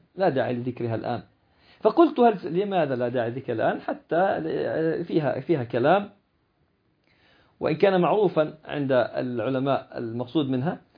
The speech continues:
ولكن، آه، بابها محل الفقه أفضل، ونحاول أن نحرص على الباب الذي نحن فيه، وهو باب التوبة، إلا ما وجدناه من فوائد. قال: "فقلت: 'هل سمعته يذكر في الهوى شيئا؟'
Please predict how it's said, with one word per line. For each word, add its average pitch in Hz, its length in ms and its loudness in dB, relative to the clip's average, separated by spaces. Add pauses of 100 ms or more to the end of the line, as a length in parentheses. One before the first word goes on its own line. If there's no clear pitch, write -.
(220)
ولكن، 165 540 2
آه، 156 460 -4 (600)
بابها 165 380 2
محل 147 300 -4
الفقه - 460 -8
أفضل، 180 260 -4
ونحاول 151 960 -2
أن 131 140 -4
نحرص 147 300 -6
على 135 140 -4
الباب 135 240 0
الذي 131 260 -2
نحن 135 260 -6
فيه، 117 200 -6 (540)
وهو 139 260 0
باب 143 340 2
التوبة، 208 420 0
إلا 220 340 -2
ما 175 420 0
وجدناه 160 560 -4
من 139 140 -4
فوائد. 113 400 -6 (500)
قال: 208 320 8
"فقلت: 196 640 -6 (240)
'هل 180 200 -2
سمعته 175 580 0
يذكر 180 420 2
في 151 120 -4
الهوى 139 480 2
شيئا؟' 175 460 -2